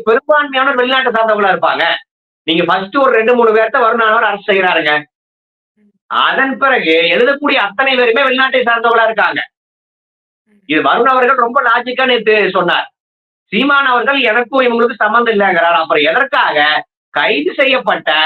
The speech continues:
சிறையில் இருந்த இவர்களுக்காக நாம் தமிழர் அட்வொகேட் ஏங்க வந்து ஜாமீன் போடுறாரு அப்படிங்கிற எளிமையான கேள்வியில முடிச்சுட்டாரு இவர்களுடைய யோகியதைய. சம்பந்தமே இல்லைன்னா நீங்க ஏங்கப்பா போய் மனு போட போறீங்க? நீங்க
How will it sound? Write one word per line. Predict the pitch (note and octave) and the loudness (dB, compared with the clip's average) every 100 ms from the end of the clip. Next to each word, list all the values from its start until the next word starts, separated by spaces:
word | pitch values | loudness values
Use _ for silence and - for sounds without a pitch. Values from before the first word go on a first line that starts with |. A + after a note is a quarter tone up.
| D#3 - _ | -2 -8 _
சிறையில் | - F#3 C4+ D#4 C#4+ | -4 0 0 2 2
இருந்த | C4+ C#4 | 0 0
இவர்களுக்காக | A#3 A#3+ C4 B3 A3+ E3+ D3 D3+ D#3 D#3 _ - | 2 2 2 0 0 0 0 0 0 -4 _ -8
நாம் | B2 D#3+ C4+ D#4 | -2 0 0 0
தமிழர் | D#4+ D4+ C#4+ | 0 0 0
அட்வொகேட் | A3 A#3+ C4 C4 A3 | 0 0 0 0 0
ஏங்க | A3+ B3 | 0 0
வந்து | A#3+ A3 A3 | 0 0 0
ஜாமீன் | G3+ G#3 A3+ F#3+ | 0 0 0 0
போடுறாரு | F3+ D#3+ D3+ | 2 2 2
அப்படிங்கிற | D3 C#3 B2+ A#2+ C3 - - _ _ | 0 -2 -2 0 0 0 -4 _ _
எளிமையான | D3+ B3 C4+ C4+ C#4 | -2 0 0 0 -2
கேள்வியில | C4+ B3+ B3 A#3 | -2 0 2 0
முடிச்சுட்டாரு | A3+ G3+ B3+ G#3+ D3 - _ - | -2 -4 -2 0 -2 -6 _ -4
இவர்களுடைய | F3 F#3+ F#3+ F3 E3 | 0 2 2 2 2
யோகியதைய. | E3+ G#3+ F#3+ E3+ C3 - _ _ _ _ _ _ - | 2 2 0 0 -2 -4 _ _ _ _ _ _ -6
சம்பந்தமே | - G#3 C#4 C#4+ | -2 0 0 0
இல்லைன்னா | C#4 C#4+ D4+ | 0 0 0
நீங்க | C4+ D4+ D4+ | 0 0 0
ஏங்கப்பா | D4 C#4 B3+ G#3+ F#3+ | 0 0 2 2 0
போய் | A3+ A3+ | 0 0
மனு | G#3 A#3+ | 2 2
போட | F#3+ G#3+ | 0 0
போறீங்க? | F3 D3 D3+ G3+ - - _ | 0 0 -2 -2 -4 -12 _
நீங்க | G3 C4+ | -2 -2